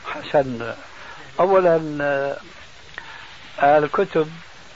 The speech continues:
المتعلقة بسؤالك قسمان: كتب تتعلق بعلم أصول الفقه، وقسم يتعلق بفروع الفقه.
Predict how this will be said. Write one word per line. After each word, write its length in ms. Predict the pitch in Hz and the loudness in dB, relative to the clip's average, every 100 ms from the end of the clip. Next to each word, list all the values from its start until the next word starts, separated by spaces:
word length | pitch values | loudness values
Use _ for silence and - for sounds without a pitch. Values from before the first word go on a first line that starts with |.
| - - - - - - - | -20 -20 -20 -20 -20 -14 -6
المتعلقة 1120 | 131 127 127 131 151 175 160 147 139 135 131 - 143 127 | -4 -4 -8 -2 0 2 0 0 2 4 2 -2 -8 -6
بسؤالك 760 | 127 - 160 160 139 - - - 165 | -4 0 2 2 2 -2 -8 -12 -12
قسمان: 480 | - - 156 107 82 - - - - - - - - - - - | -10 0 0 0 -4 -20 -20 -20 -20 -18 -18 -16 -18 -18 -16 -2
كتب 400 | 156 156 156 127 131 143 | 0 4 2 2 -4 -10
تتعلق 640 | 127 135 147 143 131 - | 0 2 4 4 2 0
بعلم 580 | 120 123 120 131 147 135 | -2 -2 0 0 2 0
أصول 380 | 135 - 143 139 | -2 -2 2 2
الفقه، 400 | - 147 - 135 - - - - - - - - - - - - | 0 0 0 -2 -6 -20 -20 -20 -18 -16 -16 -16 -18 -20 -12 0
وقسم 1300 | 131 135 135 131 131 131 135 - - 156 - 147 139 | 4 6 6 4 4 2 -2 -2 0 2 0 -2 -2
يتعلق 640 | 135 123 139 151 143 139 - | -4 0 0 2 2 2 0
بفروع 460 | 123 - 151 160 | -4 0 2 4
الفقه. 420 | 127 113 139 - | 4 0 -2 0